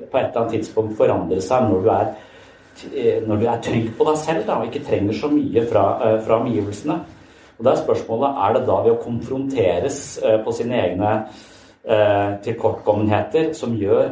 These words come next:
at vi da, eh, kommer i balanse? Det er en vei å gå, det er en konfronterende veien å gå. Men Lotte Bøck sitter selv på bussen og ser en gutt som er lei seg. Eh, eh, og hun s-, tenker at en, en,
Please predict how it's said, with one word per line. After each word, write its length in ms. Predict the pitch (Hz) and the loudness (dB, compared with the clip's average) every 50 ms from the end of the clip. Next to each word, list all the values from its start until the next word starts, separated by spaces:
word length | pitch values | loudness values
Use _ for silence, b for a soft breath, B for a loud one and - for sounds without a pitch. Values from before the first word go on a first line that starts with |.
| - | -2
at 160 | 110 - - | -4 -4 -4
vi 80 | 117 117 | -2 -2
da, 200 | - 101 95 98 - 110 110 113 - - - | 0 2 2 4 4 4 4 2 2 0 0
eh, 200 | 113 107 107 107 - | 2 2 2 2 0
kommer 180 | 110 101 95 101 | -2 -2 0 0
i 60 | 110 | 0
balanse? 640 | 117 123 117 107 101 95 - - - 185 190 - B B B - | 2 2 2 2 0 -2 -2 0 0 0 0 -2 B B B 0
Det 80 | 135 | 0
er 160 | 135 - 123 110 | 0 2 2 0
en 120 | 117 113 | 0 0
vei 140 | 107 95 95 113 | 0 2 2 2
å 100 | 113 110 | 2 2
gå, 140 | 135 151 | 2 2
det 80 | 151 123 | 2 2
er 60 | 107 | 0
en 120 | - - - | -4 -6 -10
konfronterende 720 | - - 147 147 143 - - 120 98 87 - - 123 120 | -4 0 0 0 0 0 0 2 2 2 2 0 -4 -4
veien 240 | 104 98 101 104 117 | -4 -2 -2 -2 -2
å 80 | 117 | 0
gå. 260 | 139 147 180 190 185 - B B B B B B B - | 2 2 2 2 -2 -6 B B B B B B B -4
Men 360 | 120 127 135 139 139 - - | 0 2 2 2 2 0 0
Lotte 240 | 151 151 - - 131 | 0 0 0 0 -2
Bøck 440 | 120 127 139 156 - - - - - _ | 0 2 2 2 2 -2 -8 -14 -18 _
sitter 320 | - - - - - - | -10 -8 -6 -4 -4 -4
selv 300 | - - 135 123 - - | -2 -2 -2 -2 -2 -2
på 140 | - 165 - | -4 -4 -2
bussen 560 | 113 107 107 - - - 185 196 190 180 165 - | -2 -2 -2 -4 -6 -6 -6 -6 -4 -6 -6 -6
og 80 | 131 127 | -6 -6
ser 280 | - - 131 113 104 | -4 0 2 2 4
en 320 | 117 131 131 135 - - - - - - | 4 2 0 -2 -4 -6 -8 -14 -10 -4
gutt 240 | 156 165 165 - - | -4 -2 -2 -4 -6
som 200 | - - 117 120 | -10 -8 -6 -6
er 100 | 127 135 123 | -4 -2 -2
lei 200 | 104 92 90 92 | 0 0 -2 -2
seg. 300 | - - - - - - - - - _ _ b b b b _ _ _ _ _ _ - | -4 -6 -6 -6 -6 -8 -8 -14 -20 _ _ b b b b _ _ _ _ _ _ 0
Eh, 680 | 135 131 127 123 123 123 120 120 120 117 117 117 117 117 | 2 4 4 6 4 6 6 6 4 4 4 2 2 4
eh, 420 | 113 113 113 113 113 110 113 117 - - | 4 4 4 4 2 2 0 -2 -4 -2
og 220 | - 131 123 127 135 | 0 0 0 2 2
hun 80 | 139 135 | 0 0
s-, 320 | 135 - - - - - - | -2 -4 -6 -10 -12 -8 -4
tenker 280 | - - - - 107 101 | -2 -2 0 2 2 2
at 120 | - - | 2 0
en, 400 | 131 131 131 120 123 123 123 - - - - | -2 -2 0 -2 -2 -4 -6 -8 -10 -10 -6
en, 180 | 120 117 120 | -4 -2 -2